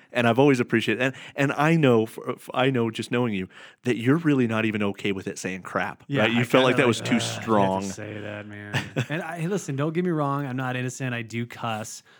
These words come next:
Speaker 2: But I try not to <laughs> make sure that I do it when it's either being recorded or somebody can repeat it. So, um, I, I, you know, I, I gotta know my audience, and when I know my audience, then I'm, I'm, I'm okay to cuss a little bit. Uh, but, uh,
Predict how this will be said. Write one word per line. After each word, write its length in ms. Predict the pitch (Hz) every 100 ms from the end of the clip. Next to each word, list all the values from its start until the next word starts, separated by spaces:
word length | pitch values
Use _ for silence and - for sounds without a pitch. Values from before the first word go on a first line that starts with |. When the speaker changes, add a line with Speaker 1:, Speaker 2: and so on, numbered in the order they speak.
| _ _
Speaker 2:
But 100 | 113
I 40 |
try 220 | 113 127 120
not 160 | 113
to 80 | -
<laughs> 80 | 107
make 140 | 104
sure 160 | - 123
that 80 | 113
I 80 |
do 180 | 110 117
it 40 | 117
when 180 | 110
it's 120 | 107 104
either 200 | 110 107
being 200 | 110 104
recorded 680 | 104 - 127 131 131 147 156 - - 123
or 60 |
somebody 300 | 110 117 113
can 140 | 110 110
repeat 460 | 104 - - 123
it. 180 | 98 98
So, 300 | - 104 98 - - _ -
um, 340 | 110 107 104
I, 120 | 113 110 113
I, 260 | 107 104 101 -
you 80 | 113
know, 140 | 101 131
I, 260 | 120 117
I 40 | 120
gotta 220 | 135 139
know 140 | 139
my 160 | 139 131
audience, 680 | 113 117 117 110 107 - - _ _ _ -
and 240 | 113 113
when 80 | 110
I 40 | 110
know 140 | 123
my 180 | 147 156
audience, 420 | 135 127 127 123
then 140 | - 113
I'm, 160 | 107 - -
I'm, 220 | 135 117 120
I'm 180 | 113 113
okay 240 | 107 120
to 80 | 113
cuss 260 | 117 113 113
a 40 |
little 200 | 107 120
bit. 240 | 147 170 - _ _ _ -
Uh, 340 | 110 110 107
but, 440 | 104 107 104 101
uh, 160 | 110 104